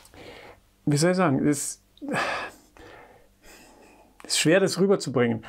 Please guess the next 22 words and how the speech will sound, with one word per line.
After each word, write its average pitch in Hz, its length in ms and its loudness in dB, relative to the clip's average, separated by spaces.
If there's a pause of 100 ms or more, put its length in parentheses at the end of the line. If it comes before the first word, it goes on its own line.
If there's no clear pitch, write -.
(120)
Manchmal 208 300 2
habe 214 100 4
ich 202 80 0
so 202 120 0
das - 220 -4
Gefühl, 233 600 2 (600)
oder 135 160 2
die 127 120 0
Frage 170 580 0
für - 160 0
mich, 160 420 0 (840)
gibt 220 320 0
es - 200 2
noch 180 340 0
eine 165 320 4 (100)
andere 143 880 2 (160)
Qualität 135 1400 0 (280)
in 143 140 2
diesem 135 240 2
Universum, 139 960 2 (200)
so 175 220 0
ähnlich 202 540 2